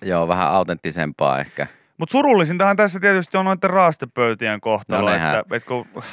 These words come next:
Speaker 2: et nehän ei katoa
Speaker 1: Ei ne
Speaker 2: mihinkään.
Speaker 1: oo mihinkään hävinnyt, siellä ne on edelleen.
Speaker 2: Joo, ne ei ha-, nehän ei katoa mihinkään ja siis, e, ne vaan jää niinku työttömäksi. Mä ite tossa esimerkiksi yksi päivä olin menossa skeittaamaan, niin jotenkin se oli kamalan näköistä, kun yksi, yksi tota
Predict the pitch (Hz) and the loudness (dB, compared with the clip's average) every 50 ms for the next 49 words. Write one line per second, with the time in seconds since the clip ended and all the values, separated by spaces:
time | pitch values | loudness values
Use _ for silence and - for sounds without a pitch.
0 | - - - - - - - - - - - - - - 156 165 175 196 202 190 | -18 -18 -18 -18 -18 -18 -14 -14 -14 -12 -12 -14 -14 -8 -4 -2 0 0 0 0
1 | 180 151 131 127 - 170 185 190 - 165 131 113 101 95 151 170 - 127 117 113 | 0 0 0 0 2 2 0 2 2 2 2 2 2 2 0 0 0 -2 -2 0
2 | 123 98 - 117 120 113 117 120 110 104 90 85 82 - 139 127 117 104 104 110 | 0 2 2 2 2 2 2 2 0 0 0 -2 -2 0 0 2 2 2 2 2
3 | 117 117 117 117 107 95 92 90 85 73 - - - - 120 117 113 107 110 113 | 2 4 4 4 2 4 4 2 2 0 -2 -8 -6 -2 0 0 0 0 -2 -2
4 | 143 156 175 175 160 165 170 170 - - 156 156 165 175 175 175 160 139 135 - | 0 2 2 2 2 2 2 0 0 -4 -6 -4 -4 -2 0 0 0 0 0 0
5 | 151 170 - 170 151 139 135 143 165 170 165 151 - 131 120 117 117 117 123 120 | -2 -2 0 0 0 0 -2 -4 -4 -4 -4 -4 -2 0 0 0 0 -2 -6 -8
6 | 117 - _ _ _ - _ _ _ _ _ - 120 123 - - - - - - | -8 -10 _ _ _ -20 _ _ _ _ _ -10 -8 -8 -8 -8 -12 -20 -12 -4
7 | - 160 151 143 143 151 165 175 175 175 180 185 185 - - 220 208 190 170 - | -2 0 2 4 4 4 4 4 2 2 0 -2 -2 -2 0 2 2 2 2 0
8 | _ - 127 131 127 123 - - 135 120 - _ _ _ _ _ _ _ _ - | _ -8 -6 -4 -4 -6 -6 -8 -10 -10 -10 _ _ _ _ _ _ _ _ -6
9 | 113 120 143 147 147 139 - - - 139 - - 139 139 135 135 131 135 131 131 | -4 -4 -2 -2 -4 -6 -6 -6 -10 -8 -4 -2 0 0 -2 -2 -2 -4 -4 -4
10 | - - _ - - - - - 151 143 - - - 135 127 127 127 127 127 131 | -6 -12 _ -20 -20 -18 -14 -12 -12 -12 -8 -4 0 0 0 0 0 -2 -4 -6
11 | 127 - - 131 - - 156 139 135 127 123 _ - 113 110 101 98 101 101 104 | -10 -12 -12 -12 -6 -2 0 2 2 0 -2 _ -4 -2 -2 -2 -2 -4 -6 -6
12 | 113 113 117 - 123 113 104 110 110 113 113 - - 117 113 113 107 101 98 92 | -6 -6 -6 -4 -6 -6 -6 -8 -10 -8 -8 -4 -2 -2 -2 0 -2 -2 -2 -4
13 | 95 95 95 - 104 98 - - 90 - 95 98 104 - - - - 107 107 - | -4 -6 -6 -6 -8 -10 -10 -12 -16 -12 -10 -10 -10 -10 -12 -14 -12 -10 -10 -10
14 | - - - - - 117 - | -8 -8 -6 -2 -2 -2 -2